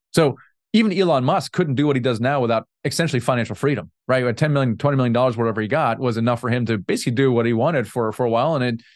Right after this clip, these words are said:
it allow-, it allowed him to live into his full potential. But imagine him not being financially free. And this is why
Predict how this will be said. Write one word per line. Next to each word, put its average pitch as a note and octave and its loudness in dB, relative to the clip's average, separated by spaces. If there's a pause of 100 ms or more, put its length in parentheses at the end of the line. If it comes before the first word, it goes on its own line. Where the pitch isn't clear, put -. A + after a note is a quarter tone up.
(140)
it C#3+ 2
allow-, C#3 2
it C#3+ -2
allowed C#3 2
him C3 0
to C3 0
live C#3+ 2
into C#3 0
his A#2+ -2 (560)
full D3 4
potential. B2 0 (420)
But C3 4
imagine C3+ 2
him B2 0
not A#2 0
being A2+ -2
financially A2 -2
free. C#3 -2
And B2+ 0
this - 0
is C3+ 0
why C3+ 2